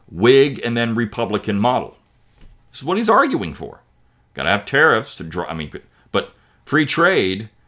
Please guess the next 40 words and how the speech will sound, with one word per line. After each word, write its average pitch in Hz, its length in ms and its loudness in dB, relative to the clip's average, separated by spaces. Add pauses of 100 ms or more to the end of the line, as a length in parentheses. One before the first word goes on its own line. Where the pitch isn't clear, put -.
(260)
is 113 320 0
a 107 80 -2
bad 110 280 2
idea. 95 420 -2 (2500)
Because 107 600 -2 (220)
it, 120 240 -2 (420)
I 120 60 -10
mean, 110 220 -10
f-, - 260 -20 (160)
tariffs 160 340 4
are 117 60 0
better. 80 480 -2 (360)
This - 200 -6
idea 120 260 2
they're 107 100 0
gonna 92 140 -4
drive 104 240 0
up 92 100 -6
costs, 90 400 -2
that's - 160 -4
a 85 60 -6
bad 73 220 -4
idea. 65 240 -16 (1300)
The 160 100 -10
soft 220 300 0
model 135 280 4
argues 117 340 0
that 113 240 0
with 113 180 -4
their 113 140 2
nearly 113 420 2
unlimited 113 440 -2
assets, 104 440 0
oligarchs 110 460 0
can 104 100 -4
provide 95 300 0
paternalistic 147 680 -4
care 110 200 0
to 110 60 -2
those 101 400 0